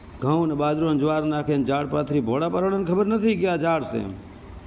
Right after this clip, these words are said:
કે અમને ફસાવા માટે છે. એમાં બાવન અક્ષરની જે જાળ છે ને, એ આ એક બુદ્ધિ વિલાસ છે. તો એ આ બુદ્ધિ વિલાસથી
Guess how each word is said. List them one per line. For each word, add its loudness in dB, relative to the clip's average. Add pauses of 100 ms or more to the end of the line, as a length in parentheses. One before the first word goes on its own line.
(580)
કે -2
અમને 4
ફસાવા 0
માટે 0
છે. 0
એમાં 2
બાવન 0
અક્ષરની 0
જે 2
જાળ 0
છે 0
ને, -2 (1200)
એ 4
આ 2
એક -2
બુદ્ધિ 4
વિલાસ 0
છે. -14 (2250)
તો 2 (100)
એ 4 (680)
આ 2
બુદ્ધિ 2
વિલાસથી 2